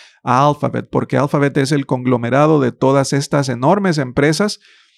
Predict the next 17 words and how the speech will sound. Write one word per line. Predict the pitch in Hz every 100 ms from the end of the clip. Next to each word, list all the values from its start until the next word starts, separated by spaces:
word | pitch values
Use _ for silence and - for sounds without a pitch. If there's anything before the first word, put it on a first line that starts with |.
| _ _ _
con | 147 135
las | 127 -
que | 127
comenzó | - 117 117 147 135
Google | 127 151 165 170 127
a | 123
diversificarse. | 120 113 117 110 117 - - - 110
Llegó | 107
a | 123
un | 123
punto | 139 143 139
que | 127
se | 131
diversificó | 120 113 113 117 113 110 131
tanto | 135 143 156 156
que | 131 113
Google | 110 113 120